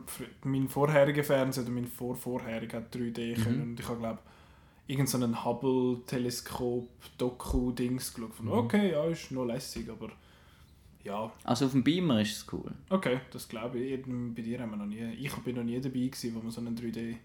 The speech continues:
Speaker 1: Sieg geschaut haben. Ähm, ja, drei D. Dann, äh, du hast vorher schon erwähnt, f-, äh, vier K.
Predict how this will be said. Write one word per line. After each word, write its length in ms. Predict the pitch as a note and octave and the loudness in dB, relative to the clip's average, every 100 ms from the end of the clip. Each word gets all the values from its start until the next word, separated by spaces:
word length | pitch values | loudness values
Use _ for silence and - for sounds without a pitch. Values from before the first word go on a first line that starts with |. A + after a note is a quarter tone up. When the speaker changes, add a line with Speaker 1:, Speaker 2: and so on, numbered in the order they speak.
| - - - - | -20 -20 -20 -12
Speaker 1:
Sieg 400 | - A#2 A#2+ - | -2 2 2 0
geschaut 440 | B2+ B2 B2 A#2+ | 0 2 0 -2
haben. 220 | A#2 A2+ - - - - - - | -4 -6 -10 -16 -20 -20 -16 2
Ähm, 520 | C#3+ D3 D3 D3 C#3+ - - - - - - | 8 10 10 8 2 -2 -20 -20 -20 -20 -6
ja, 300 | C3 A#2 A#2 - | -2 0 -2 -2
drei 140 | C#3 | 0
D. 240 | A#2+ G#2+ A2+ - - | 0 -2 -8 -4 6
Dann, 320 | D3 F3 E3 | 8 8 4
äh, 260 | - D#3 | 2 4
du 100 | C#3+ | 6
hast 100 | E3 | 4
vorher 260 | - D#3+ E3 | 6 6 8
schon 120 | E3+ | 8
erwähnt, 340 | D#3 D3+ D3 C#3 | 6 6 6 4
f-, 140 | - | 2
äh, 240 | C#3 C3+ C3 | 4 4 2
vier 220 | E3 F#3 | 4 2
K. 400 | - D3+ E3 | 2 2 2